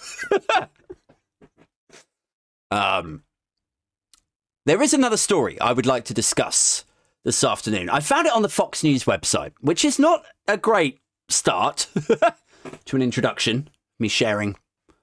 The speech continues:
what is about to become the content that we'll talk about. Um,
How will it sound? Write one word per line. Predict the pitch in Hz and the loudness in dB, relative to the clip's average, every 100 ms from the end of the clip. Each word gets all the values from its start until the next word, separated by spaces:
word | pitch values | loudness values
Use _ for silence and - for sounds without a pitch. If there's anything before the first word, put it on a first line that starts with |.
| _ | _
what | 110 110 | -2 0
is | 120 | 0
about | 113 117 - | -2 -4 -6
to | 110 | -4
become | 110 - 107 | -2 0 -2
the | 107 | -4
content | - 151 139 101 - 113 123 - - _ _ _ _ _ _ _ | -2 0 0 0 -4 -2 -2 -4 -12 _ _ _ _ _ _ _
that | - | -6
we'll | 101 | -4
talk | 110 98 | -2 -2
about. | - 87 92 - _ _ - | -2 -2 -2 -6 _ _ -4
Um, | 92 90 87 82 78 | -2 0 -2 -6 -10